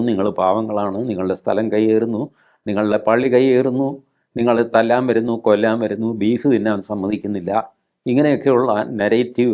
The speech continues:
വെച്ച് എപ്പോഴും മുസ്ലിങ്ങളെ ഭയപ്പെടുത്തി നിർത്തുക. എന്നിട്ട് ബി ജെ പിയെ ഐസൊലേറ്റ് ചെയ്യുക. ഇത് വ്രതമായിട്ടെടുത്ത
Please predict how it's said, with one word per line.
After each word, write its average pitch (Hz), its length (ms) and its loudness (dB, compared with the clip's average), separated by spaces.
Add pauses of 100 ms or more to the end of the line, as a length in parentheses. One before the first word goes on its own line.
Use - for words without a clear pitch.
വെച്ച് - 260 -4 (500)
എപ്പോഴും 160 540 2
മുസ്ലിങ്ങളെ 101 500 -2 (300)
ഭയപ്പെടുത്തി 110 520 -2
നിർത്തുക. 95 360 -6 (1300)
എന്നിട്ട് 170 400 6 (180)
ബി 120 160 2
ജെ 131 160 6
പിയെ 107 180 0 (100)
ഐസൊലേറ്റ് 101 380 -4
ചെയ്യുക. 101 320 -4 (140)
ഇത് 160 100 4 (120)
വ്രതമായിട്ടെടുത്ത 120 960 2